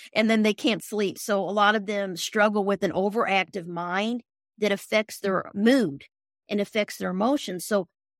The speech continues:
it's important for them to self, do self-care, to take time off work, relax, um, and know that they can say no. They don't have to be doing all the time, and they don't always have to be productive.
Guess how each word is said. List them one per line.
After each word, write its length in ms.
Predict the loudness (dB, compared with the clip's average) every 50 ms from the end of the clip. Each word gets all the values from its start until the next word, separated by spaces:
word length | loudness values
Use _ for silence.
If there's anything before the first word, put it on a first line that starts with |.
| _
it's 200 | -4 -4 -4 -4
important 460 | -6 -6 -6 -4 0 0 0 0 0 -2
for 120 | -4 -2
them 160 | -2 -2 -2
to 80 | -2 -2
self, 360 | -4 -2 -2 -2 -2 -2 -8 _
do 160 | -10 -10 -8
self-care, 720 | -8 -6 -6 -6 -6 -6 -10 -8 -6 -4 -4 -2 -4 -6 -6 -10 _ _ _ _ _ _
to 120 | -6 -6 -6
take 300 | -4 0 0 0 0 0
time 240 | -2 -2 0 2 4
off 220 | 4 4 2 0
work, 340 | -2 -2 0 2 0 0 -2 -2
relax, 760 | -2 -2 -2 0 0 0 2 0 0 -4 -8 -14 -16 -16 -16 _ _ _ _ _ _ _ _ -6
um, 360 | -4 -4 -2 -2 -4 -4 -2 0
and 140 | 2 2
know 200 | 4 4 4 4
that 160 | 2 0 0 0
they 100 | -2 0
can 160 | 0 -2 -4
say 240 | -2 -4 -4 -2 0
no. 340 | 2 2 4 4 2 2
They 140 | 2 0 -2
don't 300 | 2 2 0 0 0 0
have 200 | 2 0 0 0 -2
to 100 | -6 -4
be 180 | -2 -4 -4
doing 360 | -2 -2 0 0 2 2 2
all 140 | 2 2 2
the 120 | 0 -2 -6
time, 440 | -4 -4 -2 0 0 -2 -4 -6 -8
and 100 | -8 -8
they 80 | -8 -2
don't 240 | 0 2 2 2 2
always 260 | 0 0 0 0 0
have 160 | -4 -4 -4
to 60 | -6 -8
be 140 | -8 -8
productive. 540 | -8 -4 -6 -2 0 0 -2 -2 -4 _ -20